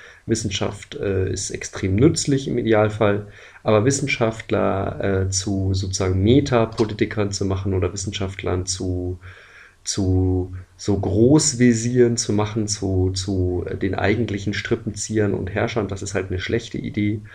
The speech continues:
Und, ähm, das, äh,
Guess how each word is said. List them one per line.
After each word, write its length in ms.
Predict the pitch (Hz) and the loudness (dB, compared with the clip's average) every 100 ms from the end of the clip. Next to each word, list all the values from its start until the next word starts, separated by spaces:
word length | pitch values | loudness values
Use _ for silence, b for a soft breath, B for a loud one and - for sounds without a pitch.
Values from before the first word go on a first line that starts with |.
| B B B B _ _ | B B B B _ _
Und, 380 | 101 98 95 95 | 2 2 0 0
ähm, 600 | 98 95 92 92 90 95 92 B B _ - | 2 4 4 2 -2 -8 -12 B B _ -2
das, 400 | 98 98 - - | -2 0 -6 -2
äh, 1080 | 95 92 92 90 92 - 55 - 50 50 | 2 4 4 4 2 2 0 -2 -2 -4